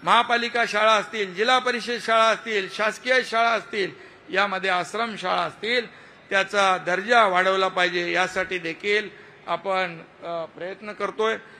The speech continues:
आणि त्यामुळे मी तुम्हाला, आता हे स्पर्धात्मक युग आहे,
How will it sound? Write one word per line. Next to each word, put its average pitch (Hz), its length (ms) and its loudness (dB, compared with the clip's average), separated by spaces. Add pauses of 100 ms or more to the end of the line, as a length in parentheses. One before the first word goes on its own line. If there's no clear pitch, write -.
(160)
आणि 165 160 -4
त्यामुळे 190 640 2 (460)
मी 190 320 0 (120)
तुम्हाला, 180 520 4 (320)
आता 160 200 -2
हे 196 100 0
स्पर्धात्मक 196 720 -6
युग 214 240 -4
आहे, 190 160 0